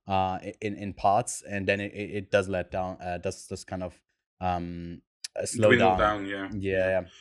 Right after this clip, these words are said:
Speaker 1: yeah. Uh, but yeah.
Speaker 2: But
Speaker 1: Yeah,
Speaker 2: the
Speaker 1: sorry.
Speaker 2: no-, the nose, the nose is, the nose is purely there because of one picture that got released of it,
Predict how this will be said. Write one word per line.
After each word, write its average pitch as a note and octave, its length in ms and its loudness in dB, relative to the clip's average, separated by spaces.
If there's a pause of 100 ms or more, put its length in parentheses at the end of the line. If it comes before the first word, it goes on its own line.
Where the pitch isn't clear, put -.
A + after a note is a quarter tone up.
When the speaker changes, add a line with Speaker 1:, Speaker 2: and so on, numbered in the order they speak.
(400)
Speaker 1:
yeah. A#2+ 60 8
Uh, C3+ 200 10
but C#3 120 8
yeah. - 120 12
Speaker 2:
But - 160 -2 (500)
Speaker 1:
Yeah, A#2+ 60 6
Speaker 2:
the B2+ 60 4
Speaker 1:
sorry. D3 140 10
Speaker 2:
no-, F3 60 10
the D#3 120 0
nose, E3+ 360 6
the C3+ 140 0
nose D3 320 4
is, C3 140 -10 (420)
the C3 140 -4
nose D3+ 340 8
is C3+ 60 -8
purely D3 400 0
there A#2+ 280 6
because B2+ 240 -2
of A#2 140 -4
one A#2 280 0
picture B2+ 520 0 (240)
that A#2 300 4
got A#2 180 2
released G#2+ 460 -6
of C3 160 0
it, B2 120 2